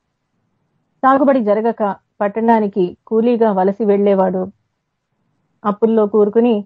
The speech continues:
పైకి రాలేక ఆత్మహత్య చేసుకుంటున్నవాడు,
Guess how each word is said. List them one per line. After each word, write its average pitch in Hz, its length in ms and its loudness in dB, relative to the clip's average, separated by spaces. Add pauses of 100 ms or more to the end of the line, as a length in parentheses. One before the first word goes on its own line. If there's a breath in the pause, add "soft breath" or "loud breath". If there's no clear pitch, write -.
(540)
పైకి 247 260 0
రాలేక 220 600 0 (400)
ఆత్మహత్య 233 560 -2
చేసుకుంటున్నవాడు, 196 840 -2